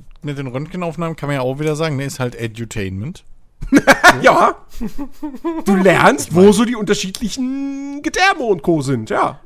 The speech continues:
Speaker 1: Was passiert, wenn man mit einem Scharfschützengewehr durch zwei Hoden schießt?
Speaker 2: Mhm.
Speaker 1: So, also, ich wusste das vorher nicht.
Speaker 2: <laughs> Ja.
Speaker 1: Hm?
Speaker 2: Äh, nee, aber ja, cooles Ding. So,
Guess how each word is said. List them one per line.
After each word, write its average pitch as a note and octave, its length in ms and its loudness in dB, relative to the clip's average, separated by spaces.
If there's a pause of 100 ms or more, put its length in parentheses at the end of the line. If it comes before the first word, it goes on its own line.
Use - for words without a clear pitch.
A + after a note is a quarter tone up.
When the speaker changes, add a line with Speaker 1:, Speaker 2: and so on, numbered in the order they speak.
(120)
Speaker 1:
Was A2 260 -4
passiert, D3 500 -2
wenn C3+ 140 -4
man C3+ 120 -2
mit C#3+ 120 -8
einem D#3 140 -8
Scharfschützengewehr D3 1040 -4
durch C3 420 -8 (160)
zwei B2+ 340 -4
Hoden D3+ 320 -4
schießt? - 500 -12
Speaker 2:
Mhm. G#3 460 -2
Speaker 1:
So, G#2 240 -14 (340)
also, G2 360 -10 (360)
ich G#2 200 -20
wusste C3+ 240 -8
das F3 180 -2
vorher G3 260 -2
nicht. C#4 320 -8 (200)
Speaker 2:
<laughs> F#3 200 -4 (2500)
Ja. - 180 -6 (280)
Speaker 1:
Hm? B3 140 -16 (300)
Speaker 2:
Äh, A#3+ 440 4
nee, C4+ 220 -4
aber G3+ 180 2
ja, G#3 160 2
cooles G3 320 -8
Ding. B2 240 -10
So, F3 280 0